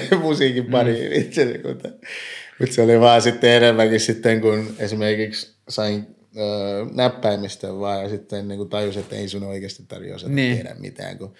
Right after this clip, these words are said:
Speaker 1: mä ihailin hyvin paljon, me ollaan mainittu jo toi Yasin Bey, eli
Speaker 2: Mm.
Speaker 1: Mos Def, niin pakko mainita Madlib,
Speaker 2: Mm.
Speaker 1: yksi toinen, joka koska on niinku, niinku mä en tiedä hänen koulutuksestaan mitään muuta, mut mulle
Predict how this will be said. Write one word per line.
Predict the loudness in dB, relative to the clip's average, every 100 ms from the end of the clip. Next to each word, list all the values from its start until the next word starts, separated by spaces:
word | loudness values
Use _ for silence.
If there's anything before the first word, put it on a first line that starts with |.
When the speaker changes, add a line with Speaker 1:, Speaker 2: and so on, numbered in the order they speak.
| -20 _
Speaker 1:
mä | -4
ihailin | -2 0 -2 -4 -2
hyvin | -2 -2
paljon, | -4 -6
me | -6
ollaan | -6 -6
mainittu | -6 -6 -8 -10 -12
jo | -10
toi | -10 -10 -14 _ -10
Yasin | -8 -6 -8 -8 -10 -6
Bey, | -4 -4
eli | -6 -8
Speaker 2:
Mm. | -8
Speaker 1:
Mos | -10 -6
Def, | -4 -4
niin | -6 -10 -12 -20 -20 -12
pakko | -8 -6
mainita | -6 -6 -8 -10 -12 -12
Madlib, | -8 -8 -10 -10 -10 -12 -18 _ _
Speaker 2:
Mm. | -18 -18 _ -8
Speaker 1:
yksi | -8 -6 -4
toinen, | -2 -2 -4 -6 -12 -18 -16 -12
joka | -6 -6
koska | -6 -4
on | -4 -4
niinku, | -8 -6 -6 -6 -10 _ _ _ _ _ _
niinku | -8 -4
mä | -2 -4
en | -4
tiedä | -6
hänen | -6 -10 -12
koulutuksestaan | -12 -12 -10 -10 -8 -10 -8
mitään | -6 -6 -4
muuta, | -4 -4 -4
mut | -6 -8 -8
mulle | -6 -4 -4